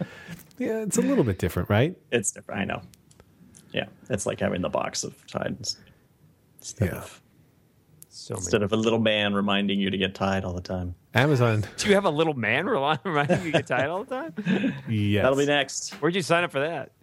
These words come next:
Speaker 3: Amazon?
Speaker 2: Really engaged with brands. <laughs>
Speaker 1: Hey, you know, when it
Speaker 2: Invite
Speaker 1: comes
Speaker 2: a, invite a man into your home. <laughs>
Speaker 1: when it comes to engaging with brands,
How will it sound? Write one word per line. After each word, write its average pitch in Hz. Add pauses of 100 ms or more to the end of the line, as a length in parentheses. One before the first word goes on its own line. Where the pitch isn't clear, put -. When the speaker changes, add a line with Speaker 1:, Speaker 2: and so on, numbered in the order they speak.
(320)
Speaker 3:
Amazon? 120 (320)
Speaker 2:
Really 110
engaged 87
with 98
brands. 67 (360)
<laughs> - (1120)
Speaker 1:
Hey, 131
you 123
know, 151 (480)
when 131
it 131
Speaker 2:
Invite 131
Speaker 1:
comes 151
Speaker 2:
a, -
invite 143
a 143
man 123
into 110
your 101
home. 98 (320)
<laughs> 202
Speaker 1:
when 131
it 131
comes 175
to 143
engaging 98
with 85
brands, 71